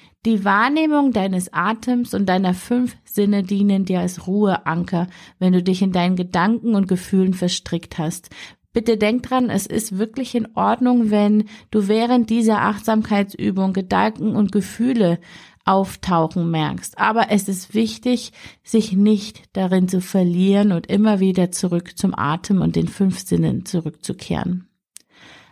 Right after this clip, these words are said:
Achtsam zu sein heißt eben nicht, gedankenlos und gefühllos zu sein.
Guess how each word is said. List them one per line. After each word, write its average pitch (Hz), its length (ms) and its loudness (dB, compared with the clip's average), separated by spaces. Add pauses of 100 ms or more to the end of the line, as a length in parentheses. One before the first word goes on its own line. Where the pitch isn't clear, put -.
(140)
Achtsam 247 680 0
zu 269 160 0
sein 240 300 4
heißt 226 340 0
eben 214 300 4
nicht, 233 380 0
gedankenlos 240 840 0
und 233 120 0
gefühllos 214 800 -2
zu 185 140 -4
sein. 180 500 -2